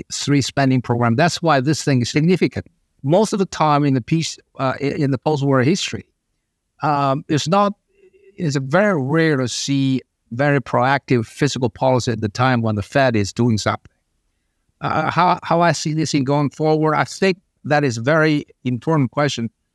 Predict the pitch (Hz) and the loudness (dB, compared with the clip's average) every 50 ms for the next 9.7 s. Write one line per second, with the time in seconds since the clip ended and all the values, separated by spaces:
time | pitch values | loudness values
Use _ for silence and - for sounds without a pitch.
0 | _ _ _ _ _ _ - 123 160 185 185 180 180 180 170 - 175 151 143 147 | _ _ _ _ _ _ -4 0 2 2 4 4 4 2 2 2 0 0 2 2
1 | 160 156 147 135 127 131 131 123 110 107 113 131 123 - 180 180 160 147 160 160 | 2 2 2 2 2 2 2 0 0 0 -2 -4 -2 0 -2 -2 0 0 0 2
2 | 156 151 143 135 139 139 147 170 - 139 - - 127 127 135 143 151 160 156 - | 2 2 2 2 0 0 0 -2 -2 -4 -4 -4 -2 -2 0 2 2 2 0 -2
3 | - 139 143 135 - - - - 147 135 101 - - - - - 113 107 110 123 | -4 -4 -4 -4 -4 -4 -2 0 0 0 0 -2 -8 -10 -8 -6 -4 -2 -2 -2
4 | 117 - - - 151 139 - - 127 120 107 - - - 110 92 - - - - | -2 -4 -4 -2 -2 -2 0 0 -2 -2 -2 -2 0 -2 -2 -2 -4 -8 -12 -10
5 | - - - _ _ _ _ _ _ _ _ _ _ _ _ _ _ _ 139 160 | -10 -12 -12 _ _ _ _ _ _ _ _ _ _ _ _ _ _ _ 0 2
6 | 175 160 185 175 156 - - - - _ - 139 127 123 123 117 - 147 139 135 | 2 2 2 0 -2 -4 -8 -14 -12 _ -4 -2 0 0 -2 -2 -2 0 0 0
7 | 135 131 120 120 117 113 - _ _ _ _ _ _ _ _ _ _ 147 143 156 | 0 0 0 0 -2 -2 -6 _ _ _ _ _ _ _ _ _ _ -2 0 2
8 | 180 202 170 - - 185 185 175 143 151 131 - - 143 131 127 123 123 117 117 | 2 2 0 0 0 0 0 2 2 0 -2 0 0 0 0 2 2 2 2 0
9 | 113 104 104 - - 131 127 135 147 156 - - - | 0 -2 -2 -2 -2 0 2 2 2 0 0 -2 -8